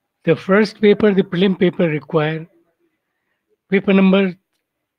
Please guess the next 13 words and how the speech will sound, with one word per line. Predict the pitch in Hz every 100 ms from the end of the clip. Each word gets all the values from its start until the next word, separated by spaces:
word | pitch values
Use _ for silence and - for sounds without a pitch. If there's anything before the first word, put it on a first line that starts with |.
| _
two, | - 226 214
three, | - 190 185
four | - 175
requires | 147 139 160 156 165 - - _ _ _ _ _ _ _
your | 175 180
rebrushing | 156 160 147 190 - 196 175
of | 170 - - _ _ _ _
history, | 170 165 - 180 180
geography, | 147 156 165 151 170 165
political | 165 147 180 156
science, | 170 160 151
social | 160 - 170
science. | - - - _